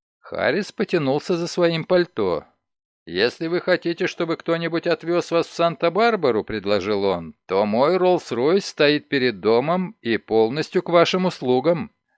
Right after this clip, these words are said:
Он доставит вас туда меньше, чем за пару часов. Такое случалось и раньше». Мейсон поспешил пояснить. Я не хочу ехать сам.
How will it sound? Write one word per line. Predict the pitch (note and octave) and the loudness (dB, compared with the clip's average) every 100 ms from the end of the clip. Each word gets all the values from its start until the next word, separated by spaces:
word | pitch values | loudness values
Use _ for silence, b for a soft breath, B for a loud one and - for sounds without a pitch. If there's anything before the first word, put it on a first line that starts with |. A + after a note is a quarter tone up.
| _ | _
Он | A#2 F#3+ G3+ | -2 0 2
доставит | G3+ - G#3 G#3 G3 | 0 2 2 2 2
вас | F#3+ F3+ | 0 -2
туда | - F#3 F#3+ | -2 0 2
меньше, | F#3 F#3+ F3 F#3 | 2 -2 -4 -4
чем | - F3+ | -4 -2
за | G3 | -2
пару | F#3+ G3+ G3 | 0 2 0
часов. | - G#3+ - G3 G#2 - - - | -2 -6 0 2 2 -2 -18 -4
Такое | E2+ - G2+ A2 | -4 -2 -2 -2
случалось | B2 D#3 D#3 F3+ E3+ E3 G3+ | -2 -6 -4 0 0 0 -2
и | |
раньше». | G3+ G3 F#2 - E2 C2+ _ _ _ _ _ _ - | 0 0 -2 -6 -12 -14 _ _ _ _ _ _ -14
Мейсон | F2+ F#2 A2+ F#3 F#3 | -4 -2 -2 -2 -4
поспешил | F#3+ - F3+ D3+ C3+ C3 | -4 -2 -2 0 0 -2
пояснить. | E3 F3 - - G2+ E2 - _ _ _ _ | 0 0 0 -4 -4 -6 -12 _ _ _ _
Я | - D#2+ A#2 D#3 | -14 -4 -4 -2
не | E3+ | -6
хочу | - F3 - | -2 -2 -2
ехать | F#3+ F#3 F3+ F#3 - | -4 -4 -4 -6 -8
сам. | - C3 E2+ D2 | -2 0 0 -4